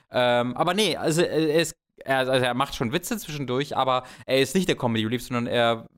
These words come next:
ist trotzdem ein ernstzunehmender, äh, Seemann, ähm,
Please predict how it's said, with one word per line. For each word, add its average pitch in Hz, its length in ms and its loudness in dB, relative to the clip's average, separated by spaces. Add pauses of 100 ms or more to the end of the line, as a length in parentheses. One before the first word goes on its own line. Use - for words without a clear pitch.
(120)
ist 120 240 -10
trotzdem 139 480 -2
ein 123 200 0
ernstzunehmender, 131 1120 2 (280)
äh, 117 240 4
Seemann, 135 640 2 (240)
ähm, 117 580 0